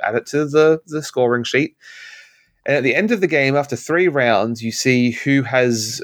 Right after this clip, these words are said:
earned the most, uh, sort of accumulative, uh, ad income. Whoever has earned the least, or, sorry, if one person has less than everyone else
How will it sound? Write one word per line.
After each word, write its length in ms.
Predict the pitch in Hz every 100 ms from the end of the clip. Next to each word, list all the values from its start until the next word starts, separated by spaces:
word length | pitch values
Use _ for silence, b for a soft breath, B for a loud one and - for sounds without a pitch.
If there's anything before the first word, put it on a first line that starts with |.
| -
earned 260 | 120 120 120
the 80 | 113
most, 560 | 113 117 - - - -
uh, 380 | 113 110 107 - - _ -
sort 200 | - -
of 180 | 117 95 - - - - - - - -
accumulative, 880 | 135 143 135 127 120 117 104 - - _ _ _ _ _
uh, 340 | - 123 110 104 - -
ad 340 | 123 120 117 _
income. 580 | 139 180 - 117 92 107 b b b b b
Whoever 300 | 147 160 220
has 280 | 180 175 147 -
earned 220 | 160 160
the 140 | - 131
least, 840 | 120 135 180 175 - - - -
or, 240 | - 175 170
sorry, 420 | - 143 123 151
if 140 | 123
one 420 | 117 131 165 185 185
person 840 | - 160 151 139 139 113 107 131 - b b b
has 760 | - - 135 127 120 110 - -
less 340 | 120 120 120
than 120 | 135 117
everyone 320 | 117 117 107
else 500 | 95 131 - -